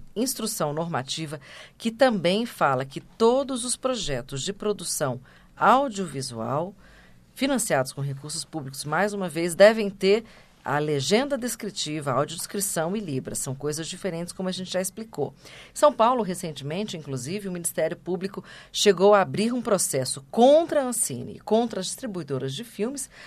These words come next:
que a gente vê que o problema mais grave é, inclusive, é, na T V por assinatura, ou seja, nas, nas produções internacionais, que não tem todo esse acesso. E o curioso, a Lana tava me contando,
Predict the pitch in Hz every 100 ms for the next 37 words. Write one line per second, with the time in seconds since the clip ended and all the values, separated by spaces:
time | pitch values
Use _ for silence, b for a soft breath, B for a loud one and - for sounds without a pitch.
0 | B - 175 175 160 156 - 156 147 160
1 | 151 165 170 131 151 139 139 135 139 190
2 | 180 139 139 147 135 135 B B B 147
3 | 151 147 139 139 160 185 226 185 143 156
4 | 139 131 - 123 110 160 190 202 170 139
5 | 135 151 135 135 135 B B 139 156 165
6 | 160 - - 160 156 147 - 180 156 135
7 | - 151 147 139 175 180 147 139 139 123
8 | 131 175 196 - 156 165 135 156 175 202
9 | B B B B - 160 151 147 139 139
10 | 139 180 226 254 B B B 254 311 311
11 | 285 247 180 208 277 185 139 - - 139
12 | 165 170 175 165 151 147 143 135 127 196
13 | 233 240